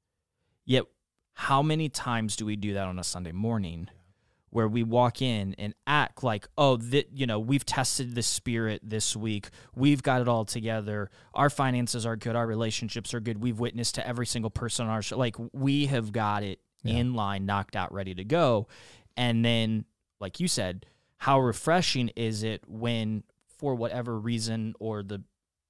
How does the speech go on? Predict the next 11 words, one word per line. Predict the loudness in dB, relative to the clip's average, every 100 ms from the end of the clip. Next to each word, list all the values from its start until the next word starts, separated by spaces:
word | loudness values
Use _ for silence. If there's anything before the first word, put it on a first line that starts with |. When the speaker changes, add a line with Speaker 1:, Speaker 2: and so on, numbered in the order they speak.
| _
Speaker 1:
you | -8 -6
know, | -4
something | -2 0 0 -2 -4
provides | -4 -4 -4 -4
itself | -6 -6 -6 -6
where | -4
someone | -4 -2 -4 -4 -6
gets | -6 -6 -6
to, | -6 -8 -10 -8
whether | -4 -2
it's | -2 -4